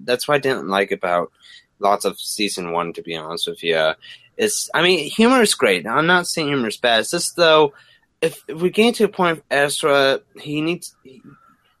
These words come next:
if we want to take him more seriously and make him, and get us to make him feel like he has definitely learned more and whatnot,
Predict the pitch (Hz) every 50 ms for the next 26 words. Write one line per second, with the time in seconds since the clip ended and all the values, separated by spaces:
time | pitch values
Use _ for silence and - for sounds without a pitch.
0 | _ _ _ _ _ - 160 151 180 196 220 240 233 - 196 185 180 165 156 151
1 | 139 - - - - 101 104 104 104 107 104 - - 104 104 101 101 104 104 104
2 | 107 110 113 117 113 - - 117 117 - - - - 107 107 107 107 - - _
3 | _ _ _ _ _ _ _ _ _ _ _ _ _ - 135 139 139 143 135 -
4 | - - - 117 110 113 113 104 - 110 104 - - - 110 107 104 104 101 98
5 | - - - 107 104 104 107 92 - - - _ _ - 110 98 98 - 113 110
6 | 107 101 98 98 101 101 104 107 110 117 117 117 117 117 123 127 127 123 -